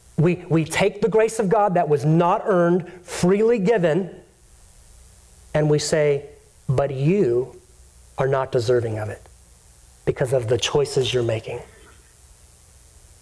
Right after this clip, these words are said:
You who has placed yourself up here,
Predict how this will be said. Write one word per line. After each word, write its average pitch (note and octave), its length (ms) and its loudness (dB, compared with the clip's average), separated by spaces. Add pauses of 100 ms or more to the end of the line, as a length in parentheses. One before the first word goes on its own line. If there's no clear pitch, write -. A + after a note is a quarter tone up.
(880)
You E3+ 440 2
who F#3 140 0
has D3 120 -2
placed - 340 -2
yourself D#3 280 -2
up D3+ 120 -4
here, F#3+ 420 0